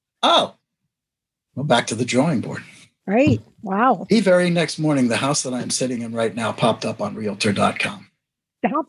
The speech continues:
Speaker 2: fast. Wow. <laughs>
Speaker 1: The very next day, it popped up on Realtor dot com as a brand new listing.
Speaker 2: Wow.
Speaker 1: And it was, it was listed as a five-bedroom house with four outbuildings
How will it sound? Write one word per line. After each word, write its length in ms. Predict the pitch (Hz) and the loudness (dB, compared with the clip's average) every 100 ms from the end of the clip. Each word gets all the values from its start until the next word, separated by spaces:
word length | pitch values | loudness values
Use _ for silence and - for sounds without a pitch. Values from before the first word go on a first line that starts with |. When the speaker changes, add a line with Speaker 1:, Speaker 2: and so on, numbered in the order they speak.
| _ | _
Speaker 2:
fast. 720 | 311 349 403 440 262 - - 160 | 0 2 4 4 2 -2 -12 -12
Wow. 1080 | 170 226 233 320 330 - 262 233 208 220 370 | -4 -2 0 0 0 0 2 2 2 0 2
<laughs> 40 | |
Speaker 1:
The 120 | 160 | 2
very 260 | 185 196 190 | 4 4 4
next 300 | 190 185 - | 2 0 -2
day, 220 | 139 127 | 0 0
it 120 | 117 | 0
popped 240 | 156 156 165 | 0 2 2
up 160 | 151 | 2
on 140 | 139 135 | 0 2
Realtor 340 | 139 147 143 | 0 0 0
dot 260 | 131 135 - | 2 0 0
com 240 | 123 120 | -4 -4
as 100 | 117 | -4
a 40 | |
brand 300 | 95 135 180 | 0 2 4
new 140 | 196 175 | 6 6
listing. 500 | 135 110 123 120 135 _ _ _ | 4 2 0 -2 -2 _ _ _
Speaker 2:
Wow. 160 | 185 190 | -2 4
Speaker 1:
And 300 | 143 135 - | 6 4 2
it 140 | 143 143 | 0 2
was, 220 | 143 - | 2 0
it 120 | 165 | 0
was 240 | 147 139 - | 2 2 2
listed 460 | 175 196 - 180 | 2 2 2 2
as 260 | - 143 131 | 2 -2 -4
a 60 | |
five-bedroom 680 | 127 147 170 196 175 170 170 | -2 0 2 4 4 4 0
house 340 | 151 135 139 | 2 0 -2
with 140 | 117 110 | -6 -12
four 360 | - 147 180 | -4 2 4
outbuildings 760 | 160 143 143 117 110 131 185 | 6 4 0 -2 2 2 0